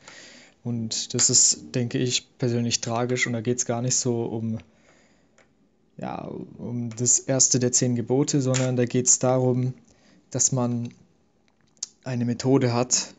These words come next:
um sich das Ganze zu verbildlichen. Weil unter den ganzen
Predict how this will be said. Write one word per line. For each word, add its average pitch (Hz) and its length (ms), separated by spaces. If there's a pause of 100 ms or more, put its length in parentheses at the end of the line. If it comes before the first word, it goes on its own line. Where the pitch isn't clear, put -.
um 123 140
sich - 180
das - 160
Ganze 120 280
zu - 100
verbildlichen. 120 760 (680)
Weil 117 480 (960)
unter 131 240
den 120 160
ganzen 123 540